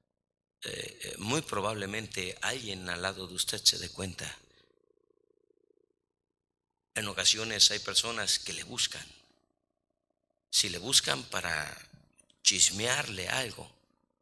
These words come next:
no se confunda, ese no es un don. Hay personas que le buscan porque tienen necesidad y no saben con quién platicar. Y vienen en hos-, en honestidad, no en chisme,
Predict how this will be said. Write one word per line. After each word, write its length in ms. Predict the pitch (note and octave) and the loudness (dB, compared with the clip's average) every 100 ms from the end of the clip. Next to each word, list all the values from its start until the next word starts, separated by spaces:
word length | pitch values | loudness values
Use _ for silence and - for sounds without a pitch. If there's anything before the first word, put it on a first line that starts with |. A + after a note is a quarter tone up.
| _ _ _ _ _ _ _ _ _ _ - | _ _ _ _ _ _ _ _ _ _ -6
no 160 | G2 | 6
se 120 | - | 6
confunda, 640 | A#2 G2+ F#2+ F2+ F2 - - _ _ _ | 6 -2 -4 -6 -6 -10 -12 _ _ _
ese 200 | - F#2 | 2 2
no 100 | F#2+ | 6
es 120 | F2 G2+ | 4 4
un 100 | F2+ | 0
don. 260 | E2+ D2 - _ _ _ _ _ _ _ _ - | -8 -10 -20 _ _ _ _ _ _ _ _ -2
Hay 160 | G#2+ | 0
personas 520 | G2+ A2 F#2 G#2+ A2 - | 0 0 0 0 2 2
que 180 | - | 2
le 140 | F2 E2+ | -4 -6
buscan 460 | G#2 B2 - E2 | 0 2 2 -2
porque 260 | D#2+ - - | -6 -8 -6
tienen 380 | - F#2 G2 G2 | -4 -4 -4 -4
necesidad 720 | F2+ - - F2 E2 E2 D#2 - - _ _ _ _ _ _ _ _ _ _ | 6 6 6 2 -4 -8 -10 -14 -20 _ _ _ _ _ _ _ _ _ _
y 120 | - F#2+ | -6 -2
no 120 | F#2 | 4
saben 300 | F#2 F#2+ F2+ | 4 2 -6
con 160 | - | -10
quién 240 | E2+ - F#2 | -6 -6 -4
platicar. 500 | - - F#2+ - - - - _ _ _ _ _ _ _ _ _ _ _ _ _ _ _ _ _ _ | -8 -10 -8 -8 -8 -12 -20 _ _ _ _ _ _ _ _ _ _ _ _ _ _ _ _ _ _
Y 100 | G#2+ | 0
vienen 380 | G2 F#2+ A#2 B2 | 6 8 8 4
en 120 | A2 G#2 | 2 4
hos-, 280 | F#2+ - - | 8 8 8
en 100 | G2 | -2
honestidad, 680 | F#2 F#2 F#2+ F#2 G#2+ G2+ - - | 6 6 6 2 0 -4 -12 -12
no 160 | F2+ | -8
en 80 | A2 | 0
chisme, 480 | B2 C3+ - E2 D2 | 2 2 0 -6 -12